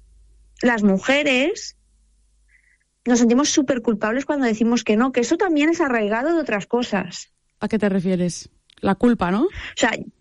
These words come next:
Speaker 1: es exacto. O sea, la, la culpabilidad que siento cuando digo, "No hay trabajo, no llego", o "No puedo", o "No puedo mirarte esto ahora", es que me come por dentro.
Speaker 2: O sea, lo entiendo totalmente, pero bueno, forma parte un poco de lo mismo, ¿no? De, de, de, de, pues,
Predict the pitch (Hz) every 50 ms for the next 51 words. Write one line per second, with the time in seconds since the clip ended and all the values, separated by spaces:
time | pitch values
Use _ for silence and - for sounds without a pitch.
0 | _ _ _ _ _ _ _ - - 240 254 240 - - 302 285 320 - - -
1 | 220 180 180 202 - - - 269 233 220 214 208 - - - 240 220 226 240 214
2 | 226 220 220 220 208 202 202 - 339 330 - 349 320 294 285 294 277 277 269 262
3 | 262 262 254 240 247 247 247 233 233 226 220 202 - - 214 220 220 214 - 196
4 | 185 175 185 214 302 - - - - - - - - 233 220 226 214 220 - 202
5 | 196 190 208 226 254 - - - - - - - 233 240 233 226 226 214 226 -
6 | 233 233 233 214 208 233 233 220 220 214 202 190 190 208 202 196 175 - - 202
7 | 190 185 185 185 196 226 - - - 220 - - 269 269 277 233 - 226 240 254
8 | - 294 247 226 240 254 285 285 277 233 202 175 170 165 _ _ _ _ _ _
9 | _ _ _ _ _ _ _ _ _ _ _ _ _ _ _ - - _ _ _
10 | _ _ _ _ - 190 160 190 185 180 185 175 190 190 185 190 185 180 190 180
11 | 185 190 190 185 190 202 226 208 196 202 220 233 214 - 185 185 190 180 196 196
12 | 196 - 208 202 - 196 190 180 180 170 170 165 175 196 208 196 196 185 175 185
13 | 196 214 202 185 175 170 165 165 165 170 170 160 160 165 165 170 - - 180 175
14 | - 170 - - 170 165 160 - - 214